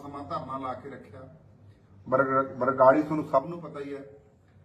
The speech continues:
ਸੁਖਰਾਜ ਸਿੰਘ ਬਹੁਤ ਲੰਮੇ ਸਮੇਂ ਧਰਨੇ ਦੇ ਉੱਪਰ ਬੈਠੇ, ਜਿੱਦੋ ਜਿੱਦ ਕਰ-, ਕਰ-,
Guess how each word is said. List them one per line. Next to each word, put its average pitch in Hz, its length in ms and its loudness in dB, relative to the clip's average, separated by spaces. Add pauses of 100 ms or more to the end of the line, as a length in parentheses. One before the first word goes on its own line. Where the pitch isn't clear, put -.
(320)
ਸੁਖਰਾਜ 151 380 0
ਸਿੰਘ 185 120 -8
ਬਹੁਤ 196 760 4
ਲੰਮੇ 151 320 -8
ਸਮੇਂ 151 220 -10
ਧਰਨੇ 151 320 -8
ਦੇ 151 80 -14
ਉੱਪਰ 135 200 -12
ਬੈਠੇ, 139 340 -10
ਜਿੱਦੋ 143 320 -10
ਜਿੱਦ 151 180 -10
ਕਰ-, - 220 -8
ਕਰ-, - 320 -12